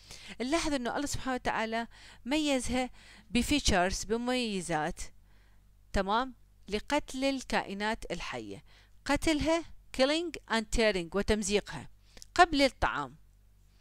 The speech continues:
Decomposers are mainly bacteria. Decomposers يعني المحللات.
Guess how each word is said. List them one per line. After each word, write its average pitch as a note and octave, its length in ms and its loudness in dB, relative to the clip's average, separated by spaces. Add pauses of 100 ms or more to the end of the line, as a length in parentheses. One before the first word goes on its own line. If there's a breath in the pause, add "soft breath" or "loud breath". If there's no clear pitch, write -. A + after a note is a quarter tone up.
(800 loud breath)
Decomposers G#3+ 840 2 (1040)
are G#3+ 200 2
mainly G3+ 640 -4 (320)
bacteria. E3 640 -2 (160)
Decomposers G#3+ 800 -2
يعني E3 340 -6
المحللات. D#3+ 920 -6